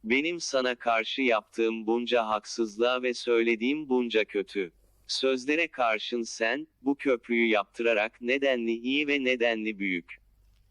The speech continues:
bir insan olduğunu gösterdin," dedi ağabeyine. "Şimdi bir büyüklük daha yap ve sen de kollarını açarak bana gel."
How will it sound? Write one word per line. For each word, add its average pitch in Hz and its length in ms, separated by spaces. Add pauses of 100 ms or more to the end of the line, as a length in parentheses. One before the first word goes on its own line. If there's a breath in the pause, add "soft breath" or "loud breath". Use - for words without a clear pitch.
(180)
bir 151 220
insan 135 500
olduğunu 107 580
gösterdin," 110 920
dedi 117 360
ağabeyine. 101 800 (580)
"Şimdi 151 540
bir 135 240
büyüklük 113 580
daha 104 400 (200)
yap 143 360
ve 131 120
sen 143 400
de 135 100
kollarını 113 600
açarak 135 560
bana 113 260
gel." 92 340